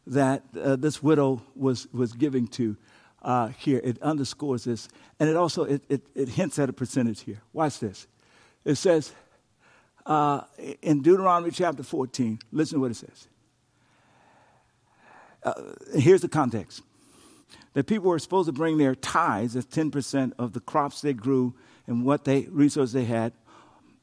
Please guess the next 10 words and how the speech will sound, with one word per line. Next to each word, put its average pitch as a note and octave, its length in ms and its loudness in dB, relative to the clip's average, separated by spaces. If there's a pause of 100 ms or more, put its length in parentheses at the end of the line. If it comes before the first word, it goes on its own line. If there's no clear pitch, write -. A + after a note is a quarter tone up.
(140)
on D3+ 140 2
a C#3 40 4
regular F3 380 2
basis B2+ 540 -4 (1400)
to C#3+ 300 2
the C#3 140 2
local D#3 380 2
place C#3 380 -2
of B2+ 120 -12
worship. A2 340 -8